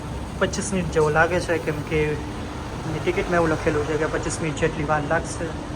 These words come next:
દસ મિનિટ already થઈ ગઈ છે. તમે અહીંથી જોઈ શકો છો આ બાજુનું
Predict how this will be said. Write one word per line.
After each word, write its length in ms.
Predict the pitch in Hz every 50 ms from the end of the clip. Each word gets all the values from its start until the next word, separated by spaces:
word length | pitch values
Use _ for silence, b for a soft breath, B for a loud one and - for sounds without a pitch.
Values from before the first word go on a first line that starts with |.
| - - - - - - - - - - - - - - - - - - - - - -
દસ 200 | 170 180 175 -
મિનિટ 180 | 185 170 170 165
already 200 | 165 160 156 156
થઈ 160 | 151 165 170
ગઈ 160 | 170 180 175
છે. 200 | 170 - 180 170
તમે 880 | 165 160 - - - - - - - - - - - - - - - 156
અહીંથી 240 | 147 147 147 - 156
જોઈ 160 | - 156 156
શકો 280 | 139 - 151 - 151 147
છો 160 | 143 147 147
આ 140 | 139 135 143
બાજુનું 680 | 143 147 147 151 151 156 147 147 147 - - - -